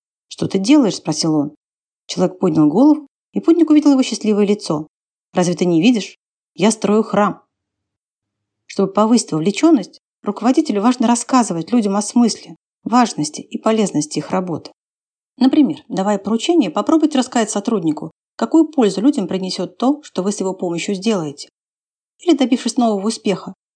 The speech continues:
празднуйте это с коллективом. Я имею в виду не банкет по поводу уменьшения воровства на складе, а гордость, с которой можно рассказывать своим работникам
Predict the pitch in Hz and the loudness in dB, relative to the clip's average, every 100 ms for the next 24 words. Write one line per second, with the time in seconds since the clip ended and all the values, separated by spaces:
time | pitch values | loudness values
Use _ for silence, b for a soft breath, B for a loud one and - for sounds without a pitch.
0 | - 240 262 208 170 170 - 180 190 - | -2 0 2 0 -4 -8 -6 -8 -8 -8
1 | 160 160 - _ _ _ - 226 233 233 | -8 -8 -16 _ _ _ -4 0 2 2
2 | 220 233 233 240 262 - 185 - 165 180 | 2 2 2 2 0 0 -2 -2 -2 -2
3 | 170 180 202 - 170 165 190 196 165 147 | 0 -2 -2 -2 -2 0 -2 -2 -2 -2
4 | - 196 151 - _ _ _ - 226 262 | 0 -2 -2 -4 _ _ _ -6 0 2
5 | 247 - - - - 180 196 196 196 196 | 2 0 -18 -18 -10 -6 0 0 2 -2
6 | 196 - 185 170 - 165 165 180 262 233 | -2 -2 -4 -4 -4 -2 0 0 0 0
7 | 160 160 | -4 -8